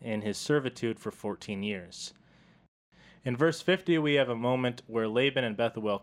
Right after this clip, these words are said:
clearly submit to the will of the scriptural God and give Rebekah to the servant to take to Abraham. The servant is also faithful in that he simply presents to Laban and Bethuel what he is there for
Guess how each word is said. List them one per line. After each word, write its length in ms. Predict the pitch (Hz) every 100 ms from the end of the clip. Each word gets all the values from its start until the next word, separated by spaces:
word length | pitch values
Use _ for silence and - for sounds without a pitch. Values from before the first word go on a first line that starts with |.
| -
clearly 460 | - 147 156 156 147
submit 540 | - 120 110 120 -
to 120 | 117
the 120 | 101
will 280 | 98 123 123
of 120 | 110
the 80 | -
scriptural 480 | - 143 139 131 113
God 360 | 104 101 98 - - -
and 160 | 120 120
give 160 | 139 135
Rebekah 340 | 117 117 117
to 160 | 113 107
the 80 |
servant 520 | 101 - 185 165 156 -
to 100 | -
take 240 | 113 107
to 160 | 104 110
Abraham. 480 | 110 101 98 90 - _ - _ _ _
The 100 | 127
servant 420 | - 175 185 156
is 140 | 127 135
also 300 | 156 - 131
faithful 500 | 123 117 - 110 107
in 80 |
that 200 | 113 107
he 140 | 98 110
simply 540 | - 143 147 147 143
presents 540 | - 120 107 117 - -
to 100 | 113
Laban 400 | 107 110 107 101
and 140 | 98
Bethuel 520 | 135 135 123 123 120 - - _ -
what 300 | 120 156 170
he 140 | 165
is 160 | 160 127
there 200 | 117 107
for 420 | - 101 98 117